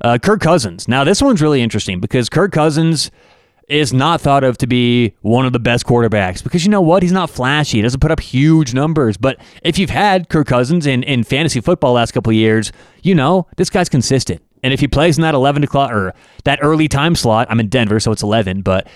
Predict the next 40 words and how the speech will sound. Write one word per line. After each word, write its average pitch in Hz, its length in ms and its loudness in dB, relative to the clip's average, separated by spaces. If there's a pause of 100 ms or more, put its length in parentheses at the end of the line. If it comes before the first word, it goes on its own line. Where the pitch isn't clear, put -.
(140)
if 127 100 2
he 147 80 2
plays 160 240 0
in 170 40 2
that 165 120 -2
early 147 220 0
time 139 240 -2
slot, 185 420 0
I - 180 -20
mean, 202 100 -2
he's 220 100 -2
one 226 100 2
of 180 60 2
the 147 40 0
best 143 180 -2
quarterbacks 147 440 0
in - 100 -2
the 139 100 2
N 107 100 0
F 92 100 -2
L - 320 0
statistically. - 680 -2
So 147 380 2 (300)
Kirk 185 240 0
Cousins, 170 420 0
they 139 220 2
have 175 180 0
him 160 160 0
number 135 260 -2
eight. 131 320 0 (380)
I've 156 260 0
got 180 240 0
Kirk 175 400 0
number 135 280 0
twelve, 131 580 2 (120)
just 123 280 -2
outside 143 300 -2
the 127 40 -4
top 127 220 -2
ten. 131 380 -2